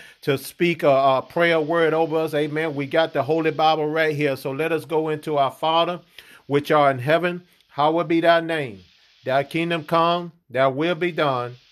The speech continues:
in earth that it is in heaven. Give us this day our daily bread, and forgive us of our debt, and we forgive our debtors. Lord, lead us not into temptation,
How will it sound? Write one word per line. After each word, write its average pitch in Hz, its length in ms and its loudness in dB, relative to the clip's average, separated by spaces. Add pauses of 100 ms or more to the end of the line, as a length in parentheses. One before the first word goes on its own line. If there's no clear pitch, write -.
(220)
in 139 280 -2
earth 135 400 0
that 131 160 -4
it 123 120 -2
is 135 220 0
in 139 80 -2
heaven. 117 340 -2 (640)
Give 190 180 4
us 180 120 -4
this 190 200 0
day 156 240 2
our 139 140 4
daily 151 320 -6
bread, 127 460 -8 (280)
and 131 140 -8
forgive 147 300 -2
us 156 160 -2
of 147 120 -2
our 156 140 2
debt, 123 380 -4 (260)
and 117 140 -6
we 139 100 -6
forgive 131 380 -6
our 131 100 -4
debtors. 120 560 -10 (840)
Lord, 156 300 4
lead 165 220 2
us 160 140 0
not 170 200 4
into 165 300 -4
temptation, 156 760 -8